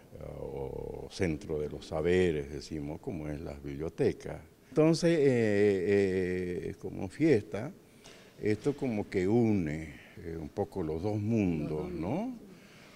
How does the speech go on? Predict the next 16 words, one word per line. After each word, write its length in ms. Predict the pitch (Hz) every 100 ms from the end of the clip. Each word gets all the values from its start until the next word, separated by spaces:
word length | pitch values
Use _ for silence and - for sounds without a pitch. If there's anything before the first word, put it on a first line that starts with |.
| -
Donde 1300 | 92 95 98 95 95 95 92 92 92 87 85 87 87 104 -
recién 840 | 98 92 - 131 156 143 113 92 90
hay 200 | 95 90
una 240 | 87 87
especie, 460 | 85 98 95 104 98 -
no 600 | - - - 85 123 131
tanto 500 | - 117 127 123 117
de 100 | 90
encuentro, 800 | 87 80 110 110 107 104 104 98
sino 540 | - 92 92 107 107
de 560 | 95 90 82 80 78 76 - - -
reconocerse 1120 | - 110 - 98 87 - 110 95 - 87 76 73 - - - - -
que 80 | 80
estamos 400 | - 90 95 87
viviendo 480 | 87 82 92 82 87
aquí 640 | - 104 95 92 90